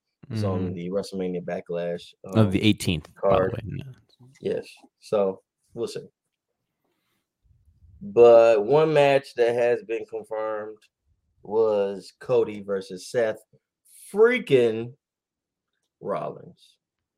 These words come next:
Speaker 1: Now that match is going on at
Speaker 2: That's his
Speaker 1: WrestleMania
Speaker 2: first
Speaker 1: Backlash.
Speaker 2: match? That's his first match back?
Speaker 1: That's his, uh, sec-, this is his second pay-per-view match because WrestleMania was obviously his first.
Speaker 2: Yeah, yeah,
Speaker 1: Uh, his
Speaker 2: WrestleMania
Speaker 1: first
Speaker 2: was his
Speaker 1: match
Speaker 2: first.
Speaker 1: actually happened.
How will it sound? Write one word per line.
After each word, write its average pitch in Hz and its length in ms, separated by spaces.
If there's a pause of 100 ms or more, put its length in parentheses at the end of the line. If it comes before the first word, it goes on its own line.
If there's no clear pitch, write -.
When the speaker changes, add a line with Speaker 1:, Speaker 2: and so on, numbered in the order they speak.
Speaker 1:
Now 113 240
that 117 200
match 104 280
is 101 180
going 98 280
on 95 140
at 95 180
Speaker 2:
That's 123 160
his 175 140
Speaker 1:
WrestleMania - 40
Speaker 2:
first 131 200
Speaker 1:
Backlash. - 40
Speaker 2:
match? 87 440
That's 101 140
his 107 120
first - 260
match 101 200
back? - 320 (840)
Speaker 1:
That's 127 180
his, 107 120 (300)
uh, 95 280
sec-, - 460
this 110 120
is 113 60
his 98 120
second 120 220
pay-per-view 107 340
match 95 220 (120)
because 87 140
WrestleMania 87 380
was 85 120
obviously 82 300
his 76 100
first. - 420 (100)
Speaker 2:
Yeah, 101 120
yeah, 87 240
Speaker 1:
Uh, 90 120
his - 180
Speaker 2:
WrestleMania 90 60
Speaker 1:
first - 0
Speaker 2:
was 175 180
his 170 80
Speaker 1:
match 143 220
Speaker 2:
first. 85 140
Speaker 1:
actually 123 400
happened. 117 380